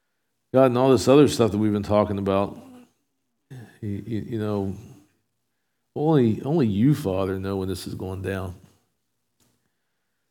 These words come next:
But there's, there's, there's enough stuff that it should be catching our attention. We, we should be caring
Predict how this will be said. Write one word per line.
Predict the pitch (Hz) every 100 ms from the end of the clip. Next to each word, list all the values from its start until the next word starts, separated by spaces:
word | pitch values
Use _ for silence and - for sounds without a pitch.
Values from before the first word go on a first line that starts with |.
| _ _ _ 120
But | 104
there's, | 127 123 90 - -
there's, | 131 123
there's | 131 123 107
enough | 117 120 -
stuff | - 123 101
that | 104 101 -
it | 127 -
should | 131 110
be | 107
catching | 113 117 113 104
our | 104
attention. | 95 104 104 - 101
We, | 104
we | 101 120
should | - 143 117
be | 113 107
caring | - 120 117 110 104